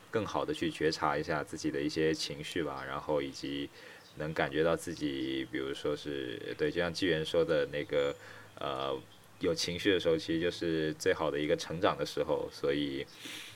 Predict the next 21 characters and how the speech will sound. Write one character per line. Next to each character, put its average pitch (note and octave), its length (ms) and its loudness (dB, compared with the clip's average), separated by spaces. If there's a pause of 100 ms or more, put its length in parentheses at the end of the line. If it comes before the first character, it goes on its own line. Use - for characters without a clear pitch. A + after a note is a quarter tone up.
(320)
呃， D2 640 -2 (120)
对， D#2 180 4
我， D2 380 2 (160)
我 D2 240 0
觉 D#2+ 180 0
得 E2 160 6
我 D2 160 4
接 F#2+ 180 4
受 G2+ 140 6
到 F#2 120 6
了 E2+ 60 4
一 E2+ 60 4
些 E2+ 160 0
新 G2 240 -4
的 F2 100 4
一 D#2 80 4
些 - 160 -2
信 D2+ 220 -6
息， C2+ 320 -8
然 C2 140 -12
后 C#2 180 -6